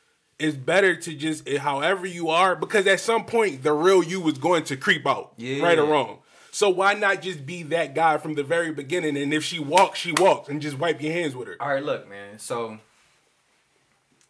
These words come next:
Speaker 2: I'm genuinely a nice nigga until I get pushed the wrong way.
Speaker 1: What's your sign, Ro?
Speaker 2: I'm a Leo.
Speaker 1: You're a Leo, okay.
Speaker 2: Yeah. So I'm genuinely a nice nigga until I get pushed the wrong way.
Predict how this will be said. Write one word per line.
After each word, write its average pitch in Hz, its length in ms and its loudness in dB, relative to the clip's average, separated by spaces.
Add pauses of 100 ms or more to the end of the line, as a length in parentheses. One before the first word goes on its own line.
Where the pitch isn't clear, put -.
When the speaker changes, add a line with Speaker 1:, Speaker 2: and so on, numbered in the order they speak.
Speaker 2:
I'm 120 240 -6
genuinely 113 760 -12 (560)
a 90 100 -12
nice 95 380 -14
nigga 90 300 -20 (520)
until 98 760 -12 (580)
I 87 100 -14
get 87 320 -20
pushed - 280 -18
the 87 80 -18
wrong 92 260 -20
way. 107 160 -20 (400)
Speaker 1:
What's 226 240 0
your 226 100 -2
sign, 127 300 -4
Ro? 127 260 -2
Speaker 2:
I'm 110 120 -16
a 113 60 -10
Leo. 120 380 -12
Speaker 1:
You're 127 160 -6
a 123 40 -4
Leo, 131 320 -4
okay. - 300 -6
Speaker 2:
Yeah. - 120 -16 (360)
So 95 420 -10
I'm 110 180 -14
genuinely 120 400 -14
a 107 60 -18
nice 110 260 -20
nigga 117 220 -20
until 95 200 -18
I 95 60 -14
get 113 160 -20
pushed 98 200 -20
the - 60 -20
wrong 95 220 -20
way. 87 180 -18